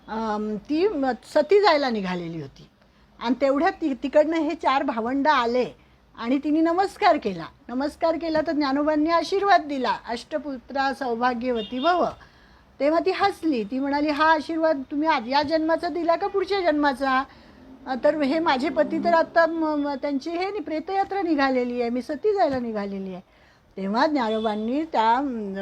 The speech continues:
प्रेतावर दृष्टी टाकली आणि ते सच्चिदानंद बाबा उठून बसले. म्हणजे हा सगळा चमत्कार त्यांना करायचा नव्हता, तर त्यांच्या, अम, त्यांच्याकडे जे ज्ञान होतं, त्यांच्याकडे जे सामर्थ्य होतं योगाचं,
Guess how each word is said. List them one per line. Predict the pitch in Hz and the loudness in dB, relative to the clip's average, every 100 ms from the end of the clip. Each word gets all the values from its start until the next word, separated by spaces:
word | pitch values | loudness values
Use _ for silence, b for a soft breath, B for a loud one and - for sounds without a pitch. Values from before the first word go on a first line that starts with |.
| 190 | -6
प्रेतावर | 220 208 202 247 262 | -2 -2 0 0 0
दृष्टी | 233 240 - - 311 | -2 -4 -6 -4 -4
टाकली | 320 233 226 214 233 | -2 -2 -4 -4 -2
आणि | 254 220 208 | -2 -2 -6
ते | 208 | -6
सच्चिदानंद | 233 185 - 214 208 208 202 208 | -8 -10 -8 -6 -6 -6 -6 -6
बाबा | 196 208 | -4 -4
उठून | 202 196 320 302 | -4 -2 0 2
बसले. | 254 208 214 202 196 - B B 302 - | 2 -2 -4 -6 -6 -10 B B -20 -14
म्हणजे | 208 214 233 320 | -6 0 2 2
हा | 240 262 | 2 -2
सगळा | 269 320 330 349 - | -2 0 0 0 -4
चमत्कार | 269 285 302 381 359 | -2 0 0 0 2
त्यांना | 359 320 359 | 2 0 0
करायचा | 349 320 330 349 | 2 4 4 2
नव्हता, | 320 339 294 220 196 B B _ | 2 2 0 -4 -8 B B _
तर | 262 | -8
त्यांच्या, | 269 233 214 208 254 277 339 247 | -4 -4 -4 -4 0 4 4 2
अम, | 233 226 226 220 - | -4 -4 -6 -6 -6
त्यांच्याकडे | 220 214 330 330 339 | -6 -2 -2 -2 -4
जे | 320 339 | -2 -2
ज्ञान | 311 320 349 | 2 4 6
होतं, | 311 208 233 220 | 2 -2 -4 -4
त्यांच्याकडे | 240 233 285 294 302 | -4 -6 -6 -4 -4
जे | 302 | -4
सामर्थ्य | 311 320 294 330 285 320 | -2 -2 2 0 0 -2
होतं | 294 262 | 0 0
योगाचं, | 247 240 226 254 214 220 214 | 2 2 2 0 -2 -4 -6